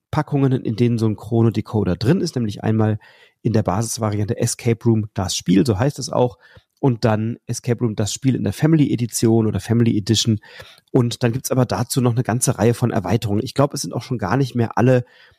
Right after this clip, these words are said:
erhältlich, ähm, aber viele sind nach wie vor erhältlich. Das Spiel ist schon von zweitausendsechzehn, glaub ich, also schon ein paar Jahre alt. Und da gibt's aber unterschiedliche Varianten. Es gibt sogar eine,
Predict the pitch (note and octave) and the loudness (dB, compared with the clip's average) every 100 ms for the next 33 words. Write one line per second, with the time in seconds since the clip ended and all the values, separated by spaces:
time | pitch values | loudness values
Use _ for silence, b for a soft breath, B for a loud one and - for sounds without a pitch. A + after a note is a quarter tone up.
0 | b _ A#2 G2+ A#2 E3+ F3 D#3+ D3 C3+ | b _ 0 0 2 2 0 2 2 2
1 | - - A#2+ A#2+ A#2 A#2+ - G#2 A#2 A2 | -4 -2 0 2 0 -2 -2 0 2 0
2 | A2+ C3+ A#2+ - B2 A#2 - A#2+ - C3+ | -2 -8 -4 0 2 4 2 0 0 0
3 | - - A2 A2+ - A2+ G#2+ - - A2+ | 0 0 2 2 0 -4 -6 -4 -4 -2
4 | - G#2 - G2+ F#2+ F#2 F2+ - G2 - | -2 -2 -2 -2 -2 -4 -4 -2 -2 -2
5 | - A2+ G2+ F#2+ G2+ - G#2 G2+ A#2 A2 | 0 0 2 0 -2 -2 -2 0 0 0
6 | - b b b b C3+ B2 F#2+ A2 F#2 | -2 b b b b 0 0 0 -2 0
7 | F2 F2 - A2 F#3 - _ _ _ _ | -2 -4 0 2 2 0 _ _ _ _
8 | _ _ - C#3+ C3 C3 - - - A2+ | _ _ 0 2 2 0 -6 -8 -2 -2
9 | - - B2 - D3 C#3+ - - A#2+ A2 | -2 -2 -2 -2 0 0 0 -4 0 0
10 | G#2 G#2 E2 G2 - - - - C3 A2 | 0 -2 -2 -4 -4 -6 -6 -4 -2 0
11 | F#2+ A2+ B2 | 2 4 4